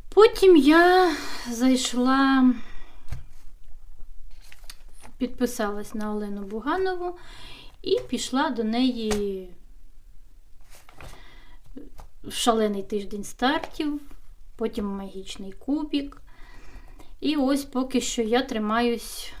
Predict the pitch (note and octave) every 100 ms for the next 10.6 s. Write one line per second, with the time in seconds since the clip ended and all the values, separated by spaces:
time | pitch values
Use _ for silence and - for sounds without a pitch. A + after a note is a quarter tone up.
0 | - - - G3 - - - - - -
1 | - - - - - - - - - -
2 | G#3+ A3 A#3 A3+ G#3 G#3+ - G3+ G#3 G#3
3 | G#3+ A3 A3 - G#3+ G3+ G3+ - - G3+
4 | G3 F#3+ - G3 G3 G3 G3 F#3+ F#3 -
5 | - F#3+ G3+ - B3 C#4 F4+ - - -
6 | - - - - - - - - - -
7 | - - - B3+ A3 G#3+ - A3 C#4+ D4+
8 | A#3 - C#4+ - G#3+ G#3 G#3+ - C4+ B3
9 | - - - G#3 - G#3 - A#3 A#3+ G#3
10 | - - G3 G3+ - -